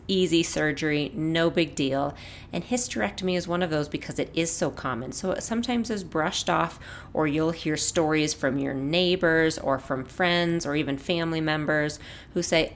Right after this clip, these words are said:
"Oh, it was no big deal at all. I got right back to normal things. I can't even remember what exactly happened. It was so easy." It's common to hear those stories, and I really want to reiterate that that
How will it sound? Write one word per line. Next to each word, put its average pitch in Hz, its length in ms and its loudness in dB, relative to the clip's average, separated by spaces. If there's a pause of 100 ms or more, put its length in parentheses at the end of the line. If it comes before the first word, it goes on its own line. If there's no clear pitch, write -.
"Oh, 269 200 6
it - 40 4
was 233 140 0
no 233 100 2
big 226 160 -2
deal 180 220 6
at 175 80 6
all. 165 220 8
I 151 100 6
got 127 260 2
right 208 320 4
back 190 280 4
to - 80 -4
normal 160 320 0
things. 151 400 -2
I - 80 -2
can't - 400 -2
even 143 240 -4
remember 165 760 2
what 151 320 0
exactly 135 440 0
happened. 147 500 2
It 123 80 -2
was 139 160 -2
so 143 260 2
easy." 139 380 -2 (320)
It's - 160 -4
common 196 480 -2
to 196 80 -2
hear 156 260 2
those 139 220 2
stories, 143 640 0
and 160 120 -2
I 147 80 -4
really 170 440 0
want 170 180 0
to 156 80 0
reiterate 147 760 0
that 151 280 -6
that 185 400 0